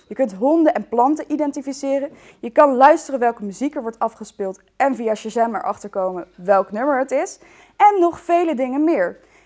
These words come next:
En nu is er dus een nieuwe update. Als jij jouw ingrediënt scant, geeft Snapchat suggesties wat voor recepten je daarmee kunt maken.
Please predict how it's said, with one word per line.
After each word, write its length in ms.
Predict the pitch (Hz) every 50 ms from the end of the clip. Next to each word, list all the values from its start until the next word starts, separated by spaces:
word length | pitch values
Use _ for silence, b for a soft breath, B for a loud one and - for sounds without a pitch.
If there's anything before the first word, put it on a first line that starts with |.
| b b
En 120 | - 339
nu 60 | 359
is 160 | 440 427 415 381
er 80 | 381
dus 160 | 294 381 320
een 120 | 330 320 320
nieuwe 300 | 339 370 370 302 - -
update. 400 | 214 190 175 202 214 262 311 - -
Als 160 | 349 330 -
jij 300 | 277 320 349 370 381 370
jouw 440 | - 240 226 220 254 294 330 370 370
ingrediënt 640 | 349 339 330 320 - 320 294 269 285 294 302 311 311
scant, 320 | - - 208 214 254 302 b b b b b b b
geeft 260 | - - 359 359 -
Snapchat 480 | - - 440 427 440 - 339 320 330
suggesties 580 | - - 294 - - 339 339 - - 254 233 -
wat 200 | - 320 330 330
voor 160 | - 269 - _
recepten 640 | - 269 226 214 226 220 - 226 220 220 226 - 294 247
je 80 | 202
daarmee 340 | 202 208 208 220 226 220 240
kunt 200 | - 320 294 277
maken. 360 | 285 359 392 359 294 - -